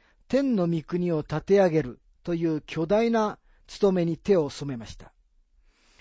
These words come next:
それぞれのグループが自分たちこそこの目的を達成するための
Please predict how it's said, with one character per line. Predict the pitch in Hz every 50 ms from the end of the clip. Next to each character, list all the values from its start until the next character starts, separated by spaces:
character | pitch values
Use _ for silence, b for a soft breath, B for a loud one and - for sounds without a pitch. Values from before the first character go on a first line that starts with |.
| b b b b b b
そ | - 226 220
れ | 214
ぞ | 190 214 214
れ | 202 196
の | 185 175
グ | 156 160 185
ル | 185 175
ー | 135
プ | - 143
が | 127 135 147 180 214 - - _ _ _ _ _ -
自 | 147 135 156 175
分 | 175 240 269 262 226
た | - 233 202
ち | - -
こ | - 220 202
そ | - 165 156 139 117 - _ _ _ _ _ _ _
こ | - 208 220
の | 220 220 202
目 | 185 190 190 - -
的 | - 214 202 - - - 208
を | 180 165
達 | - - 151 156 -
成 | - - - 180 180 156
す | - - 170
る | 160 156
た | - 156 147
め | 147 143
の | 143 156 196 226 220